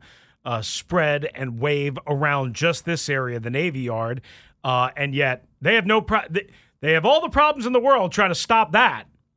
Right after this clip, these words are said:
but they have no problems in the world putting boots and tickets on your car. That's for damn sure. So, uh, I'm a little bit out of sorts today. Uh,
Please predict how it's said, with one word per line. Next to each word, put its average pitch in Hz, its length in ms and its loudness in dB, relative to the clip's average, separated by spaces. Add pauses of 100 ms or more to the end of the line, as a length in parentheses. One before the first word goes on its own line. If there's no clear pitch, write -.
(600)
but 170 180 2
they 196 60 8
have 190 160 4
no 208 120 2
problems 180 400 2
in 147 60 -4
the 160 80 0
world 151 240 0
putting 147 240 -4
boots 180 260 -2
and 131 120 -8
tickets 135 340 -4
on 135 100 -6
your 110 120 -10
car. 156 320 -2 (320)
That's 175 180 -2
for - 80 -8
damn 160 220 0
sure. 95 280 -10
So, 120 300 -4 (340)
uh, 143 240 0
I'm 254 200 2
a 370 60 -2
little 349 200 -4
bit 254 160 4
out 202 140 2
of 175 80 -4
sorts 208 500 -2
today. 247 380 -4 (400)
Uh, 135 360 0